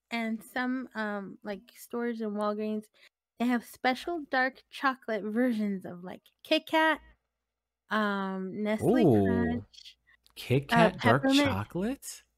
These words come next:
Speaker 1: Yeah.
Speaker 2: That sounds so freaking good.
Speaker 1: Hershey's also has, um, Hershey's Minis that are dark chocolate. So they have, like, what we know as Crackle, but it's like a crunch bar.
Speaker 2: Yeah.
Speaker 1: Um,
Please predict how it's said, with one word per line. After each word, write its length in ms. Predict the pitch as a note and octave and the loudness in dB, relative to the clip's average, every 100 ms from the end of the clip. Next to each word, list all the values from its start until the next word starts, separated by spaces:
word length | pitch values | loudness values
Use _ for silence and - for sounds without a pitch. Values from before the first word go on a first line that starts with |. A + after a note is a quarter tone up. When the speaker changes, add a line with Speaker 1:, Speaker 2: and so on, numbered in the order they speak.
| - | -12
Speaker 1:
Yeah. 60 | - - - - _ _ | -10 -8 -10 -14 _ _
Speaker 2:
That 140 | - _ | -20 _
sounds 440 | - - - - | -8 -6 -8 -10
so 120 | - | -10
freaking 460 | - _ _ _ _ | -10 _ _ _ _
good. 300 | - - - | -20 -20 -18
Speaker 1:
Hershey's 760 | - C4+ B3+ B3 - C4 C4 B3+ - | -2 2 2 0 -4 -2 -2 -4 -2
also 420 | A3+ A#3+ B3 B3 | 0 0 -4 -2
has, 380 | A#3 A#3 A#3 A3+ _ - | 0 0 -2 -4 _ -2
um, 480 | A3+ A3 G#3+ G#3 - | 0 0 -2 -4 -8
Hershey's 580 | - A#3+ - B3+ B3 A#3+ | -4 -2 -2 -2 -2 0
Minis 640 | A#3 A3 G#3+ B3 F4+ F#4+ _ _ _ _ _ _ _ | 0 0 0 0 0 -4 _ _ _ _ _ _ _
that 140 | A#3+ A3 | -2 0
are 140 | G#3 | 0
dark 340 | G3+ G#3 A3 A#3+ | 0 -2 -2 -4
chocolate. 580 | - G#3 - - C4 C4 _ _ _ _ _ - | -6 -6 -6 -4 -2 -4 _ _ _ _ _ -2
So 140 | A3+ | 0
they 160 | G#3 G#3+ | 2 0
have, 360 | G#3 G3+ G3+ | 0 0 -2
like, 280 | G#3 G3+ G3 | -2 -2 -2
what 240 | G3+ G3+ - | -2 -2 0
we 160 | A3 | 2
know 200 | A3+ A3 | 4 4
as 180 | G#3+ G3+ | 2 0
Crackle, 560 | - A#3 A#3 - A3 G#3+ | -2 0 0 -2 -2 -2
but 160 | G#3 | -2
it's 180 | G3+ - | -6 -6
like 160 | G#3+ G3+ | -8 -8
a 40 | |
crunch 460 | F#3 - A#3+ A#3+ - | -10 -4 -2 -2 -4
bar. 440 | C4+ C4+ C4+ C4+ C4+ _ _ | -2 0 0 -2 -6 _ _
Speaker 2:
Yeah. 380 | - G#3 F#2 - - G#3+ G#3 | -2 0 0 -4 -4 -2 0
Speaker 1:
Um, 320 | G#3 G3+ G3 | 0 -2 -6